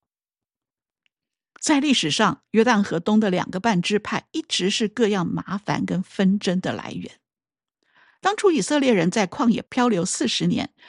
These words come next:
终于来到了约旦河边。他们只要渡过约旦河，就可以进入神所应许的流奶与蜜之地。但是呢，流便子孙跟迦得子孙，他们看到约旦河东是一片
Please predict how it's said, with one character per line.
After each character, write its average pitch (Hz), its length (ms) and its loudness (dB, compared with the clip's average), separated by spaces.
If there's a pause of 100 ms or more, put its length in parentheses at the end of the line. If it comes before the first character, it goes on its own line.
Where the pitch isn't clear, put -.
(220)
终 359 260 0
于 208 160 6
来 180 220 -2
到 196 220 2
了 - 180 -2
约 208 160 -2
旦 170 240 0
河 - 160 -10
边。 - 300 -12 (840)
他 214 120 0
们 220 100 2
只 160 120 -2
要 170 160 2
渡 285 180 2
过 226 160 2
约 233 160 2
旦 254 200 2
河， 175 220 -2
就 254 140 0
可 277 140 -2
以 220 100 0
进 294 340 4
入 240 160 2
神 175 320 2
所 - 260 2
应 254 260 4
许 - 300 -4
的 190 240 -2 (220)
流 185 300 2
奶 180 240 4
与 - 180 -6
蜜 254 320 4
之 156 160 -6
地。 - 260 -10 (840)
但 214 160 2
是 226 200 0
呢， 185 240 0 (320)
流 185 200 2
便 226 220 2
子 127 180 -2
孙 180 280 0
跟 185 200 -2
迦 269 240 -2
得 185 220 -4
子 - 160 -8
孙， 190 300 -2 (200)
他 349 120 -6
们 370 120 0
看 339 240 2
到 254 160 6
约 254 160 2
旦 247 220 4
河 185 220 -2
东 226 260 4 (220)
是 - 400 -2
一 233 80 0
片 226 320 -2